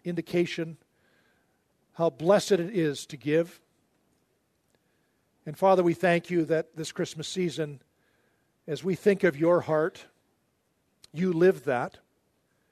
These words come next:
that you were blessed in the giving of your Son, the Lord Jesus, for us. And you've given us the greatest gift of all.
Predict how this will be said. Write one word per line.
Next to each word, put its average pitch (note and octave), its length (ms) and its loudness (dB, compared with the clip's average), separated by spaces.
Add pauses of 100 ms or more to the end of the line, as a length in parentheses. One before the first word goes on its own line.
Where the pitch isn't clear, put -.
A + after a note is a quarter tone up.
(1300)
that D#3 300 0 (360)
you G3 500 -4 (420)
were F#3 160 2
blessed F3+ 540 2
in F3 100 -2
the F3 80 -4
giving F#3+ 320 2
of E3+ 100 0
your E3+ 100 -2
Son, F3+ 280 -2
the E3+ 80 -2
Lord D#3+ 240 2
Jesus, E3+ 340 -8
for D#3+ 240 -6
us. C3+ 300 -10 (1400)
And D3 100 -12
you've D3+ 160 -4
given G3 260 4
us D#3 240 -2
the D#3+ 100 -8
greatest F3+ 420 0
gift E3+ 240 -4
of C#3+ 120 -8
all. A#2+ 260 -8